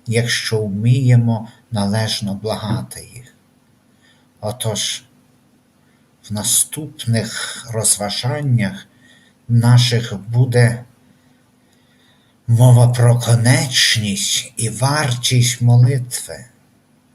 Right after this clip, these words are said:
Будуть і умовини, цебто як треба молитися,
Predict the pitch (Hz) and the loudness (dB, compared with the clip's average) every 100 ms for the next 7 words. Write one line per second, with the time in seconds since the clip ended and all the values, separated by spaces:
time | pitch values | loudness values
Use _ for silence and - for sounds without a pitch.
0 | _ _ _ _ _ _ _ _ _ _ | _ _ _ _ _ _ _ _ _ _
1 | _ _ - 101 101 101 - 104 95 98 | _ _ -10 -8 -8 -10 -8 -6 -4 -2
2 | 104 120 156 151 123 113 98 - - - | 2 2 2 2 4 4 0 -4 -4 -2
3 | 120 - 117 - 107 120 123 120 - 120 | -2 -2 -4 -4 0 4 6 4 0 -2
4 | 113 117 110 107 110 107 - 120 - | -2 -2 -4 -6 -6 -8 -10 -10 -12